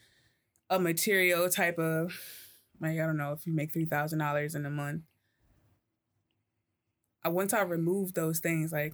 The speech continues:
"Hmm, I'm just gonna put my best foot forward on this one." I think the inner greed kinda sus-, sustain-, satiated itself a little bit. And I think that's how I keep my, my greediness in check, for real. I don't really,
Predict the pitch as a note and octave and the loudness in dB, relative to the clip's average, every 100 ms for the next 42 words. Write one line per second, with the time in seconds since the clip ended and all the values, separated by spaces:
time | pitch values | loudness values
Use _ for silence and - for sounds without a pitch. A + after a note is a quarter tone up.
0 | - B3+ B3 B3 - - A3 - F#3+ F3 | -2 0 2 0 -6 -4 -4 -2 -4 -2
1 | D#3+ E3 E3 D#3+ D#3+ D#3+ D#3 D3+ - D#3+ | -2 -4 -4 -8 -4 -2 0 0 -2 -2
2 | D3+ D#3+ E3+ D3+ C3+ D#3+ - _ _ _ | 0 0 -2 -4 -4 -6 -10 _ _ _
3 | _ - F3+ - G#3+ G3 - E3 E3 E3+ | _ -4 -4 -2 -2 -2 -2 0 2 0
4 | E3+ E3 E3 E3 D#3+ D#3 - - D#3 D3+ | 0 0 0 0 0 -4 -8 -2 0 2
5 | D#3+ D3 - - _ _ - - F#3 F3 | 0 -2 -4 -6 _ _ -10 -2 0 2
6 | D#3 D#3 - _ _ _ _ _ - A#3 | 2 0 -6 _ _ _ _ _ -2 0
7 | A3 F#3 E3+ D#3+ D#3 D#3 D#3 D3+ - D#3 | 2 4 4 2 2 2 2 0 -2 -6
8 | D3 D3 D3+ C#3+ - _ _ _ _ _ | -4 -4 -4 -4 -8 _ _ _ _ _
9 | - - F3 E3+ E3+ E3 E3 D#3+ D#3+ D3+ | -4 0 2 0 -2 -4 0 0 0 -2
10 | C#3+ - D#3+ D#3+ D3+ D3 D3 D#3+ _ _ | -2 -4 -8 -6 -4 -2 -4 -8 _ _
11 | _ _ _ _ _ _ _ _ _ _ | _ _ _ _ _ _ _ _ _ _
12 | F3+ F#3 F3+ F3 E3+ D#3+ D3+ D3+ - D3 | -2 -2 -2 -2 -2 -2 -2 -4 -4 -8
13 | C#3 - C#3 - - B2 B2 - D#3+ _ | -8 -6 -6 -8 -14 -10 -8 -10 -12 _
14 | _ _ _ _ _ - E3 E3+ E3 E3 | _ _ _ _ _ -2 2 2 2 2
15 | E3 D#3+ D#3 | 2 2 0